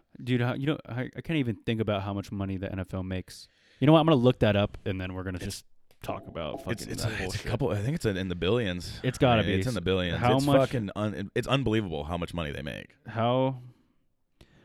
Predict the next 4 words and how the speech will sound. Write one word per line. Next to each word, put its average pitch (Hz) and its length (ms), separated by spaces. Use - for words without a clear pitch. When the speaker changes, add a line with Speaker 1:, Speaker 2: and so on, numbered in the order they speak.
Speaker 1:
much - 300
money 110 640
did - 200
the 50 220